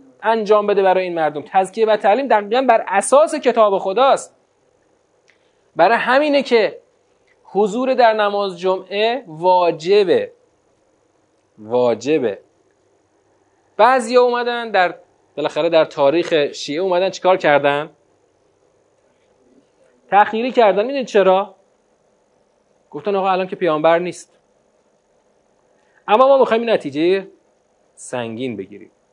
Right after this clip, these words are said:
پیامبر نیست. جانشین پیامبر چی؟ باید باشد. اگر جانشین پیامبر نباشد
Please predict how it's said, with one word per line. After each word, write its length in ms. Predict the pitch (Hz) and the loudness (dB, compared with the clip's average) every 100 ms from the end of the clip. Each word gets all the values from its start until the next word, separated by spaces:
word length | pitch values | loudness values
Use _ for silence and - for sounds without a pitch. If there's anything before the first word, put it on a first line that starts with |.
| _ _ _ _ _ _ _ _ _ - | _ _ _ _ _ _ _ _ _ -2
پیامبر 600 | 151 160 156 160 175 196 | 0 2 0 2 2 2
نیست. 640 | 196 202 170 - _ _ _ _ _ _ | 2 0 0 -4 _ _ _ _ _ _
جانشین 500 | - 151 151 - 175 | -4 -2 -2 -4 -4
پیامبر 480 | 180 165 151 147 147 | -2 0 2 2 2
چی؟ 380 | 139 - 139 135 _ _ _ _ _ _ _ _ _ _ _ _ _ 123 | -2 -12 -12 -14 _ _ _ _ _ _ _ _ _ _ _ _ _ -4
باید 680 | 131 143 143 156 175 175 | 2 2 4 4 2 0
باشد. 520 | - 156 123 - 113 - _ _ _ _ _ _ - | 2 4 2 -2 -8 -8 _ _ _ _ _ _ -2
اگر 440 | 196 196 170 123 - _ 135 | 2 4 4 2 -6 _ -4
جانشین 760 | 151 175 175 170 156 208 208 | 2 4 4 0 -2 -4 -2
پیامبر 680 | 151 170 156 160 151 156 156 | -2 0 0 -2 0 2 2
نباشد 880 | 151 160 160 160 156 151 - 185 202 | -2 -2 -2 0 0 -2 2 4 2